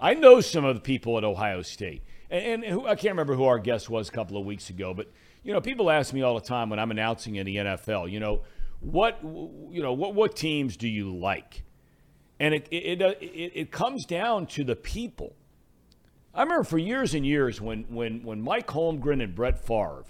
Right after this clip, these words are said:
and, and look, people, you know, the whole Brett Favre thing and went on down at Southern Miss and this whole volleyball thing, I don't know. It doesn't look good. But I can just tell you, as far as doing your job,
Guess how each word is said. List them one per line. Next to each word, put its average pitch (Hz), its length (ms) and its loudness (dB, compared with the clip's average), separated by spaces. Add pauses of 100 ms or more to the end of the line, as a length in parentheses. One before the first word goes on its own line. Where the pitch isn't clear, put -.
(160)
and, 110 280 -6
and 143 220 -6
look, - 200 -4
people, 190 380 -4
you 165 120 -6
know, 131 140 -4
the 120 100 -2
whole 170 180 -4
Brett 151 320 -6
Favre 131 240 -2
thing 123 320 -6
and 98 120 -10
went 127 140 -6
on 131 160 -4
down 120 180 -2
at 113 100 -8
Southern 117 340 -4
Miss 113 280 -4
and 95 80 -12
this 98 100 -12
whole 123 180 -6
volleyball 110 540 -6
thing, 110 340 -10 (100)
I 139 160 -4
don't 101 200 -6
know. 98 280 -6
It 92 100 -10
doesn't 113 220 -4
look 110 200 -6
good. 107 320 -4 (800)
But 123 120 -2
I 190 100 4
can 175 160 -4
just 160 180 -2
tell 170 140 2
you, 147 120 2
as 123 120 -4
far 180 340 0
as 165 140 0
doing 190 380 -2
your 175 220 2
job, 107 540 0